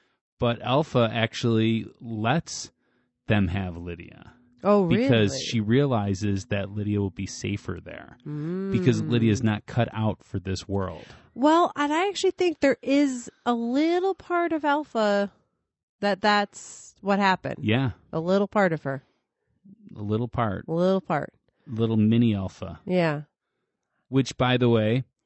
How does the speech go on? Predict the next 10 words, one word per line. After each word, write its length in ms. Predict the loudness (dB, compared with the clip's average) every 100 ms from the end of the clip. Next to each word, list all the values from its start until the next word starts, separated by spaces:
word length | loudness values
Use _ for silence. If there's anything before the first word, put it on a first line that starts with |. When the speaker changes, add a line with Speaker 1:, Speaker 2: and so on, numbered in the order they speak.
| _ _ _
Speaker 1:
um, 680 | -6 -4 -2 0 0 -2 -6 -10 _ _ _ _ _ _ _ _ -4
we 200 | 0 2
went 260 | 0 -2
to 180 | 0 0
a 60 | 2
Halloween 480 | 0 0 2 2
party 560 | 2 -2 -2 -2 -4 -2 -4 0 -2 0
Speaker 2:
<laughs> 380 | -4 -2 -4 -2
Speaker 1:
and 640 | 0 2 2 2 0 2
Rebecca 800 | 0 0 -2 0 2 2 2 -4